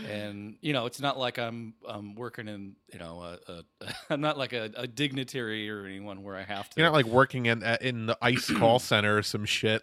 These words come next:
Speaker 2: <laughs> like, you know?
Speaker 1: No, yeah. We're, we're pretty, you know, um, social
Speaker 2: Pretty neutral
Speaker 1: work
Speaker 2: agency.
Speaker 1: minded.
Speaker 2: Yeah.
Speaker 1: Exactly. So I think she just, she was just like,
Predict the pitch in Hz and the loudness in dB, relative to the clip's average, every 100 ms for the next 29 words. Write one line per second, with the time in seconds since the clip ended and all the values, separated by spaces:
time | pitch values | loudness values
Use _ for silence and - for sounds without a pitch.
0 | 151 - 156 147 - - 160 120 - 170 | -2 -4 -4 -6 -10 -6 -4 -4 -6 0
1 | 156 131 95 87 - 120 104 87 85 98 | 2 2 0 -8 -8 -4 -2 -2 -4 -6
2 | 101 98 - 107 - 131 113 98 _ _ | -8 -10 -12 -8 -4 -2 -2 -4 _ _
3 | - - 110 80 73 - - 92 - 92 | -20 -10 -8 -8 -10 -16 -16 -16 -18 -20
4 | _ _ - - - - - - - 143 | _ _ -12 -12 -18 -18 -16 -6 0 2
5 | 139 131 123 104 110 110 110 110 104 101 | 4 2 0 0 -2 -4 -4 -4 -4 -4
6 | 95 90 95 107 101 101 104 104 95 98 | -6 -8 -12 -14 -10 -8 -8 -8 -10 -12
7 | - 95 101 190 160 156 139 - 139 127 | -10 -6 0 0 2 -2 -4 -4 -4 -4
8 | 123 - 113 104 | -6 -10 -8 -8